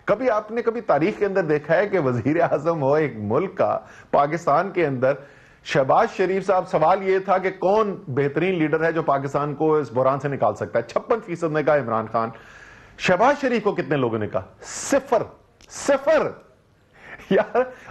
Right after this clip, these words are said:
और उसके बावजूद वो कुर्सी पे चिपटे हुए हैं। तो मेरे ख्याल में एतमाद का वोट तो मांगना चाहिए इनसे।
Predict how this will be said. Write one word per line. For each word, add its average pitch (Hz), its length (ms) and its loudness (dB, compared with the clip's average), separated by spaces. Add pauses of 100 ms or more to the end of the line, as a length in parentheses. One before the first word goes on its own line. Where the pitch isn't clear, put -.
और 247 100 2
उसके 285 320 0
बावजूद 196 600 -2
वो 226 140 0
कुर्सी 190 320 -2
पे 175 120 2
चिपटे 147 320 0
हुए 143 100 0
हैं। 185 160 -2 (240)
तो 180 80 2
मेरे 165 260 2
ख्याल 226 180 2
में 214 140 -2
एतमाद 175 460 2
का 214 60 0
वोट 196 220 2
तो 190 340 2
मांगना 139 320 0
चाहिए 151 260 0
इनसे। 113 260 -6